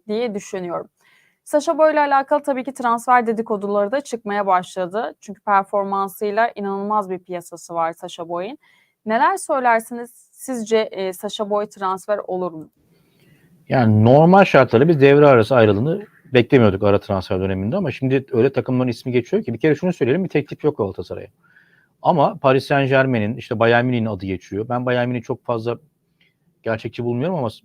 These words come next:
Speaker 2: Paris Saint-Germain'in Mukiele'nin ayrılığı sonrası çok net bir şekilde, e, Sacha Boey konusunda ısrarcı olacağını düşünüyorum ama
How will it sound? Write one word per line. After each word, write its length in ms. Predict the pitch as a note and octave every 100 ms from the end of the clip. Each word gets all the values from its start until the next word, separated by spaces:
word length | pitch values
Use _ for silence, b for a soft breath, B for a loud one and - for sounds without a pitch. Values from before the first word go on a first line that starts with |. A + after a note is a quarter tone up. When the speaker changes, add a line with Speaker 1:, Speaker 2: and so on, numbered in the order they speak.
| _
Speaker 2:
Paris 240 | G#2+ A2
Saint-Germain'in 640 | - A#2+ A#2 B2 B2 D3+ C#3+
Mukiele'nin 640 | A#2 - C#3 C#3 C3 C3+
ayrılığı 420 | C3 A#2 A#2+ C#3
sonrası 560 | C#3 B2 A2 G#2 E3 G3
çok 140 | D3
net 260 | B2+ C3 -
bir 40 |
şekilde, 440 | A#2+ - A2 B2+ G#3 b b b b -
e, 180 | B2 A2
Sacha 320 | A#2 A2 A#2+
Boey 120 | C3+
konusunda 420 | C3+ B2+ A2+ B2
ısrarcı 420 | B2 - B2 A#2+
olacağını 360 | C#3+ A2 D#3 D#3+
düşünüyorum 420 | C3+ E3 E3+ B2+
ama 200 | G3 D3+